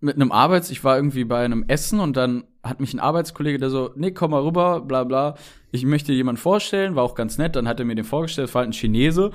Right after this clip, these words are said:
und dann hat er irgendwann, dann saß er kurz und ist nach zwei Minuten aufgestanden, wollte für uns alle Getränke holen, es hat aber länger gedauert und dann saß ich da mit meinem halben Englisch diesem Menschen gegenüber, den ich null kannte, auch schwierig, Gesprächsthemen zu finden, weil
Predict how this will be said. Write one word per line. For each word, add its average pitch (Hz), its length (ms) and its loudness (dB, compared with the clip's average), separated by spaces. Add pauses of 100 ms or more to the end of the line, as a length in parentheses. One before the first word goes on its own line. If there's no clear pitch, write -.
(260)
und 123 140 0
dann 143 260 4
hat 135 440 0
er 151 280 6
irgendwann, 147 500 2
dann 123 220 2
saß 147 300 4
er 175 140 0
kurz 185 300 4
und 151 100 -2
ist 143 80 -2
nach 139 120 2
zwei 156 240 2
Minuten 156 280 0
aufgestanden, 160 580 2
wollte 151 180 4
für - 80 -2
uns 143 140 2
alle 170 180 6
Getränke 160 480 0
holen, 127 260 4
es 143 120 -2
hat 165 80 0
aber 135 140 4
länger 165 320 6
gedauert 135 440 6
und 135 60 -4
dann 131 220 0 (260)
saß 196 300 6
ich - 100 -6
da 147 140 2
mit 143 100 0
meinem 135 220 -2
halben 175 240 4
Englisch 185 440 0
diesem 147 200 -4
Menschen 165 400 0
gegenüber, 135 400 0
den 143 160 0
ich 143 120 -2
null 180 440 6
kannte, 208 600 2 (440)
auch 165 180 4
schwierig, 220 600 2
Gesprächsthemen 175 720 0
zu 147 140 0
finden, 160 400 -2
weil 139 260 2